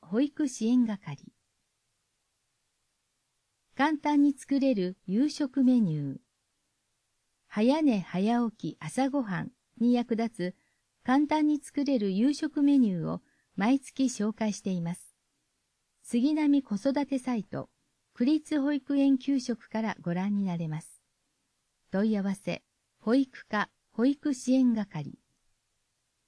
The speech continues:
学校給食のレシピ本、好評発売中。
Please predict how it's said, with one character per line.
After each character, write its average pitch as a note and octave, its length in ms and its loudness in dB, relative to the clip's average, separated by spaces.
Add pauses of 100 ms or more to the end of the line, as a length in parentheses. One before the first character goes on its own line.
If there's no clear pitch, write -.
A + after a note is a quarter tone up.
(760)
学 A3 240 0
校 D#4 200 -2
給 E4 220 0
食 B3 320 -2
の F3 180 -2
レ E3+ 120 0
シ - 200 -8
ピ C4+ 180 2
本、 A3 360 0 (320)
好 C#4 240 2
評 C#4+ 260 0
発 G#3 320 -6
売 A#3 220 0
中。 F#3 440 -6